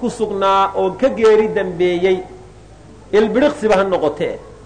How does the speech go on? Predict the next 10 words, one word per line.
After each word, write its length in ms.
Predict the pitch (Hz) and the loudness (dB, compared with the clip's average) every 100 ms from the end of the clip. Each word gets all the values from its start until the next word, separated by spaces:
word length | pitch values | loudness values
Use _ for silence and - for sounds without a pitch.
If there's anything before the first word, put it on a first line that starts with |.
| - - - - - - - - - - - | -20 -20 -20 -20 -20 -20 -20 -20 -20 -20 -2
Tayib, 320 | 190 202 160 - - - - | 0 0 -2 -6 -20 -10 -2
ka 100 | 185 | -2
saddexaad, 560 | 185 175 180 196 220 - - - - - - - - - - - - - - - - - | -2 -4 0 2 2 -2 -10 -20 -20 -20 -20 -20 -20 -20 -20 -20 -20 -20 -20 -20 -20 -2
alcilmu 720 | 180 196 175 233 247 233 226 | 0 0 0 0 0 -2 -2
bisabab. 560 | 208 208 - 240 240 190 - - - - - - - - - - - - - | -2 -6 -2 2 2 0 -4 -16 -20 -20 -20 -20 -20 -20 -20 -20 -20 -20 -4
Waa 160 | 175 220 | -2 0
in 100 | 226 | 0
aqoon 420 | 214 220 247 233 | -2 2 2 4
loo 140 | 233 | 4
leeyahay 440 | 233 190 165 127 | 4 2 0 -2